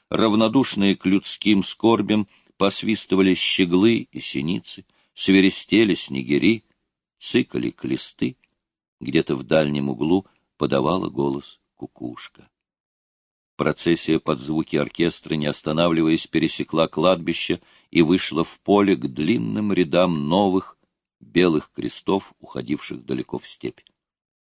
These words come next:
Ивлев, глядя на маленькие квадратные дощечки, прикрепленные к крестам, читал: «Партизан-реалист, неизвестный доброволец, сестра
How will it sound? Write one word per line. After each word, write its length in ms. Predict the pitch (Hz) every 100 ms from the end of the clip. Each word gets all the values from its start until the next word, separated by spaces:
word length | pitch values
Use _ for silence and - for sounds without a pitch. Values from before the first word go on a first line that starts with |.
| _ _
Ивлев, 420 | - 90 85 87 - _ _ -
глядя 400 | 73 87 92 85
на 140 | 85
маленькие 500 | 87 90 87 80 78
квадратные 600 | - 76 73 87 - 78
дощечки, 680 | 67 - - 92 87 - 78
прикрепленные 800 | - 78 - - 78 87 73 71
к 120 | -
крестам, 500 | - 73 - 82 85
читал: 500 | - - - 71 - _ _ _ _ _ _ -
«Партизан-реалист, 1400 | 73 - 76 64 80 90 85 76 67 64 65 - - _ _ _ _ _ _
неизвестный 760 | 69 73 67 69 87 90 - 82
доброволец, 800 | - 78 71 64 67 57 - - _ _ _ _ _
сестра 680 | - - - - 69 82